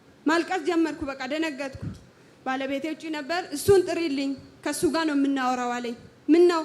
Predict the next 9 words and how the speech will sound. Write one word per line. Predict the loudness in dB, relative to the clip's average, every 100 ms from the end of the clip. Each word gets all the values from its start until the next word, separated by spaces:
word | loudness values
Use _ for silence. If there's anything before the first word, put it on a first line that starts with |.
| -4
ሰላም | -8 -4 0
አይደለም?» | 0 0 -4 -4 -4
«ሰላም | -6 -6 -6
ነው፣ | -8 -10 -16 -20 -20 -20 -6
ግን | -2 0
ከአንቺ | 0 -4 -4
ጋር | -2
አላወራም» | -2 -2 -6 -8 -10 -10
አለኝ። | -10 -12